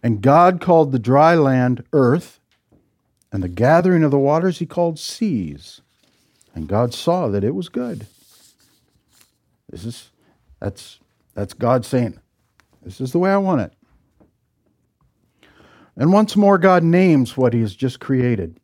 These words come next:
That which has just been exposed, that which will become the foundation for growing things,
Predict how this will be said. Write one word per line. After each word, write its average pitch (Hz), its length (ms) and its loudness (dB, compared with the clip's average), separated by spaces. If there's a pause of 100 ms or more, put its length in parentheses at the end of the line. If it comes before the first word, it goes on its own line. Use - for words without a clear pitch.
(880)
That 147 300 2
which 170 160 -2
has 123 140 -4
just 170 380 -4
been 151 140 2
exposed, 131 840 0
that 147 240 2
which 151 240 -4
will 139 80 0
become 135 400 0
the 123 100 0
foundation 123 640 -2
for 110 140 -8
growing 127 520 0
things, 107 480 -4